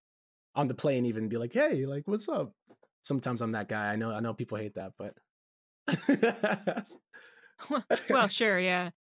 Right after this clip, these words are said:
Speaker 2: But it's very odd hearing that you were that guy. I mean, when you talk to people a lot of the time,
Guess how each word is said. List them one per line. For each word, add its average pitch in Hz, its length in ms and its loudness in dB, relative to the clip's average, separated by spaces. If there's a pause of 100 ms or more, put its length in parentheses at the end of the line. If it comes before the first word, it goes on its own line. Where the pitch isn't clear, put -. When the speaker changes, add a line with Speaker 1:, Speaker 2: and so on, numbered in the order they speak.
(120)
Speaker 2:
But 285 100 2
it's 285 120 0
very 359 160 4
odd 262 220 6
hearing 233 320 4
that 196 120 2
you 185 120 0
were 185 100 0
that 160 200 0
guy. 185 340 0
I - 60 -2
mean, 226 260 2
when 226 200 -2
you 233 160 0
talk 247 320 0
to 240 80 -6
people 180 640 -2
a 170 80 -6
lot 185 140 -2
of 180 40 0
the 175 100 -4
time, 165 460 -2